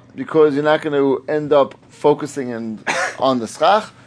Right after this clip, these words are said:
or looking at the schach, and be cognizant of the schach. The kiva and the tfanis, begias the schach, mishlo shalta be'ina. Since the tfanis reaches schach, you will be seeing, focusing on those schach.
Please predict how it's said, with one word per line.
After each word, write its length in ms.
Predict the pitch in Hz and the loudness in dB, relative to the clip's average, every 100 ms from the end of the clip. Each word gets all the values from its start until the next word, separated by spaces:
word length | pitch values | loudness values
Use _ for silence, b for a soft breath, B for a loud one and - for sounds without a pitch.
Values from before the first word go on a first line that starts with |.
| b b b - | b b b -14
or 100 | 95 | -6
looking 260 | 117 156 190 | -2 0 0
at 80 | 180 | 0
the 100 | 165 | -2
schach, 400 | 185 165 160 98 | 0 0 0 -6
and 380 | 107 104 92 - | -12 -12 -14 -12
be 100 | 104 | -8
cognizant 440 | - 147 180 185 | 0 0 0 -2
of 60 | 170 | -4
the 60 | |
schach. 360 | - 190 175 - B B B - | -2 0 0 -4 B B B -14
The 60 | |
kiva 380 | 120 214 220 175 | -8 -2 2 2
and 80 | 135 | 2
the 100 | 120 | -4
tfanis, 520 | - 175 190 160 139 | -2 0 2 0 -4
begias 360 | 127 160 190 190 | -6 -2 -2 -4
the 80 | |
schach, 320 | 180 226 220 202 | -4 2 2 2
mishlo 300 | 208 208 196 | -6 -4 0
shalta 320 | 185 175 127 | 0 0 -2
be'ina. 240 | 113 104 | -6 -8
Since 300 | - 185 175 | -8 -8 -6
the 80 | 143 | -6
tfanis 360 | - 180 156 135 | -2 -2 -2 -6
reaches 280 | 170 151 | -12 -10
schach, 280 | 185 202 160 - B B - | -2 0 0 -4 B B -10
you 100 | 147 | -2
will 160 | 180 180 | -2 0
be 320 | 156 151 147 - _ - - - - - | 0 -2 -4 -8 _ -20 -20 -20 -20 -20
seeing, 420 | - 165 160 143 | -6 -2 -2 -4
focusing 600 | - 156 151 151 143 135 | -2 -2 0 -6 -6 -8
on 480 | - 131 127 123 120 - | -4 0 0 -2 -8 -14
those 520 | 110 120 117 113 - _ _ _ _ _ | -6 -4 -4 -8 -12 _ _ _ _ _
schach. 220 | - - | -14 -14